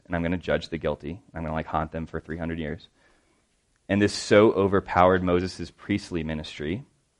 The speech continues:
that he needed a veil between him and the people 'cause the people couldn't handle it. Well, God did it. God judged the guilty. He did.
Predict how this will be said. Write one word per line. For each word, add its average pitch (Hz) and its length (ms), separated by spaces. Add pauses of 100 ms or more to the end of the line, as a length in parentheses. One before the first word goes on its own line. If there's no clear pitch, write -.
(240)
that 80 160
he 85 100
needed 85 280
a 95 60
veil 90 720
between 87 300
him 85 100
and 87 80
the - 40
people 92 220
'cause 85 160
the 80 60
people 107 300
couldn't 95 360
handle 85 380
it. - 160 (2750)
Well, 92 120
God 98 280
did 135 160
it. - 240 (200)
God 95 260
judged 117 380
the 101 80
guilty. 82 460 (1040)
He 104 120
did. 151 300